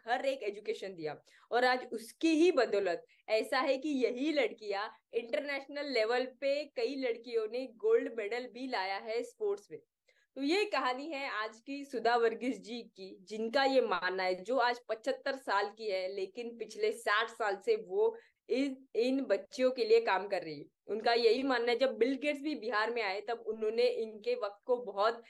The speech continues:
इनका जो काम है उसके लिए उनको बहुत सहारा। तो ultimately इनको जब पूछा गया कि इनका बोलना क्या है, तो इनका ये बोलना है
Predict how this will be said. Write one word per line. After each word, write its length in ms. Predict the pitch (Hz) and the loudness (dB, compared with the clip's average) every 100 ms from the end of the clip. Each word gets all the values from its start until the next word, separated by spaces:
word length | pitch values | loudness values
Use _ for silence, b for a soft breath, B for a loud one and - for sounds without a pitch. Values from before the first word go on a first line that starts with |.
| B 226 | B -8
इनका 260 | 240 254 | -4 0
जो 140 | 254 277 | 0 0
काम 380 | 269 247 262 254 | 2 4 4 0
है 160 | 185 | -4
उसके 260 | 151 - 254 | -8 -6 2
लिए 120 | 254 | 4
उनको 280 | 233 226 226 | 4 2 0
बहुत 380 | 220 220 233 - | 2 0 0 -6
सहारा। 380 | 175 175 156 - _ _ _ _ _ _ | -6 -6 -6 -10 _ _ _ _ _ _
तो 60 | 202 | -6
ultimately 540 | 180 180 247 247 240 | -4 -4 0 0 2
इनको 300 | 254 214 208 | 0 -2 0
जब 220 | 254 247 - | 2 2 0
पूछा 260 | 202 220 | -4 -2
गया 240 | 202 175 160 | 0 0 -2
कि 240 | - 190 | -6 -10
इनका 240 | 190 220 214 | -4 -2 0
बोलना 300 | 202 202 208 | 0 0 -2
क्या 200 | 208 180 | -4 -4
है, 220 | 180 170 | -4 -6
तो 180 | 190 202 | -6 -6
इनका 240 | 214 226 | -2 0
ये 220 | 220 220 | 4 4
बोलना 300 | 240 196 170 | 4 0 -4
है 220 | 180 196 | -8 -10